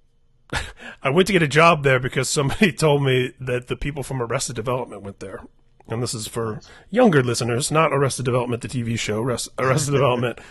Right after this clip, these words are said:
Speaker 1: the Atlanta hip-hop group.
Speaker 2: One of my close friends is in that group, Jason. So, yeah.
Speaker 1: Oh, nice.
Speaker 2: <laughs>
Speaker 1: Okay, so, yeah.
Speaker 2: That's one of my, that's my guy.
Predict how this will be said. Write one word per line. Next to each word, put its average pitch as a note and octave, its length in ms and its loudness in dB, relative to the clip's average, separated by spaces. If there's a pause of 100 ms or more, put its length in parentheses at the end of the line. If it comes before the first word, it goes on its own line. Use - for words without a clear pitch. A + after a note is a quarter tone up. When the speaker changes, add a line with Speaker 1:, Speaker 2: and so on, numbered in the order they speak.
(140)
Speaker 1:
the B2+ 120 4
Atlanta B2+ 340 4
hip-hop C#3+ 400 2
group. A#2+ 220 -2
Speaker 2:
One G2 80 -6
of G2+ 100 -4
my G2+ 140 -2
close A2+ 320 -4
friends A2 400 -4
is F#2 80 -10
in F#2+ 160 -6
that F#2 200 -6
group, F2+ 200 -4
Jason. G2+ 420 0
So, F#2+ 160 -10
yeah. G2+ 340 2
Speaker 1:
Oh, A3 160 10
nice. D3+ 540 4
Speaker 2:
<laughs> - 100 -6
Speaker 1:
Okay, F3+ 260 2
so, - 140 2
yeah. - 300 4
Speaker 2:
That's F#2+ 180 -6
one G#2+ 80 -4
of A2 60 -2
my, A2 140 -2
that's A#2 180 -6
my A#2+ 200 -4
guy. A#2+ 360 -2